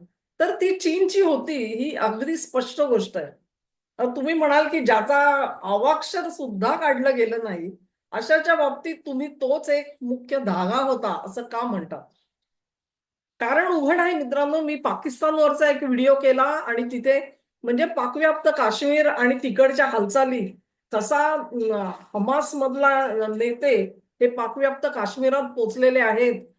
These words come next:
आणि पाकव्याप्त काश्मीरामध्ये जैश ए मोहम्मद आणि लष्कर ए तोयबाची सुद्धा माणसं पोचली आहेत.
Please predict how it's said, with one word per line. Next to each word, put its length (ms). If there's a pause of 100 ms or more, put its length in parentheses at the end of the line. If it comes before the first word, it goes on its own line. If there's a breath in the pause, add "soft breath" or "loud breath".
(180)
आणि 160
पाकव्याप्त 640
काश्मीरामध्ये 680
जैश 340
ए 60
मोहम्मद 380
आणि 240
लष्कर 380
ए 60
तोयबाची 680
सुद्धा 300
माणसं 380
पोचली 380
आहेत. 160